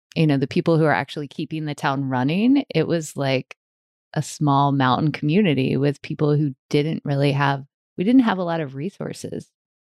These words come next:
Um, and so similar to what Drew was talking about in this episode, like, there wasn't the opportunity for me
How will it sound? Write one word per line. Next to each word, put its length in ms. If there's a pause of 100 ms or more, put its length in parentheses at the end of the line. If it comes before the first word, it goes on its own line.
(160)
Um, 420 (140)
and 200
so 440 (360)
similar 520
to 140
what 240
Drew 220
was 180
talking 340
about 260
in 120
this 240
episode, 600
like, 220 (100)
there 180
wasn't 500
the 60
opportunity 720
for 180
me 360